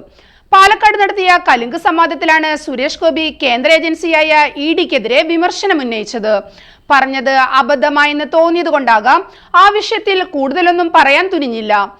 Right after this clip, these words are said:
വാഹനക്കടത്ത് വിഷയം എൻ ഐ എ, ഇ ഡി എല്ലാം പരിശോധിക്കുകയും അന്വേഷിക്കുകയും ചെയ്യുന്നതിനാൽ കേന്ദ്രമന്ത്രിസഭയിലിരുന്ന്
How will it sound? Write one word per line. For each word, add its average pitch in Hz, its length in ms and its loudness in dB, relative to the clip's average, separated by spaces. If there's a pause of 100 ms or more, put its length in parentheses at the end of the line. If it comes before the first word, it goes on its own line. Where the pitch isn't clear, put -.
വാഹനക്കടത്ത് 392 760 2
വിഷയം 359 600 -2
എൻ 262 280 -2
ഐ 330 160 2
എ, 330 200 2
ഇ 269 360 -4
ഡി 339 100 2 (220)
എല്ലാം 302 320 0
പരിശോധിക്കുകയും 320 840 -2 (360)
അന്വേഷിക്കുകയും 320 840 -2
ചെയ്യുന്നതിനാൽ 240 560 -2 (320)
കേന്ദ്രമന്ത്രിസഭയിലിരുന്ന് 269 1200 -2